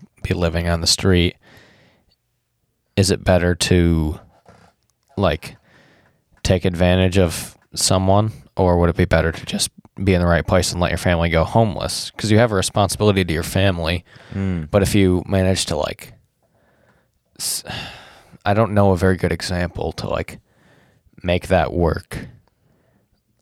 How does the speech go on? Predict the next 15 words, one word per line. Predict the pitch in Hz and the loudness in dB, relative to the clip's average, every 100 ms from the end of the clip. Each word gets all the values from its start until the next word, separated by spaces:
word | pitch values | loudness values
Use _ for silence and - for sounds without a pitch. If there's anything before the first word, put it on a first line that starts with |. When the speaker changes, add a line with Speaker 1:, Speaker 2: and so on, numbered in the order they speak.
| - | -2
Speaker 1:
Like, | 87 | -2
if | - | 0
you | 107 | 2
need | 104 | 4
to | 92 | 2
feed | - 113 95 | 2 2 2
your | 98 | 4
Speaker 2:
Yeah. | 113 110 | 4 6
Speaker 1:
kids, | 117 90 85 - - _ _ _ _ _ _ _ _ _ | 4 2 -2 -6 -6 _ _ _ _ _ _ _ _ _
Speaker 2:
You | 110 113 139 | 0 4 4
can | - 120 | 2 0
Speaker 1:
is | 104 | 2
Speaker 2:
find | 117 113 | 2 2
Speaker 1:
it, | 110 - | 0 2
like, | 107 92 - | 0 0 -6